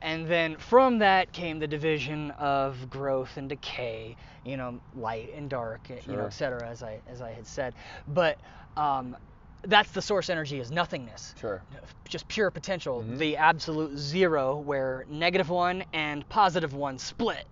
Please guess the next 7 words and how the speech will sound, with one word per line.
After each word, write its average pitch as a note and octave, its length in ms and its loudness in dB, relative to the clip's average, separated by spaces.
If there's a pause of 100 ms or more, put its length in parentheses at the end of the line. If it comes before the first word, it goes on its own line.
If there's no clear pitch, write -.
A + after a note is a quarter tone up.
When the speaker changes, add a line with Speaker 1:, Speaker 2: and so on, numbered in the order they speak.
(120)
Speaker 2:
Sure. G2 300 -2
Speaker 1:
Right? D#3 360 -4
Speaker 2:
Mm-hmm. F3 960 -2
Speaker 1:
<clears throat> - 60 -10
And, F#3+ 380 -2
um, C#3 320 0 (1120)
so G#3 560 4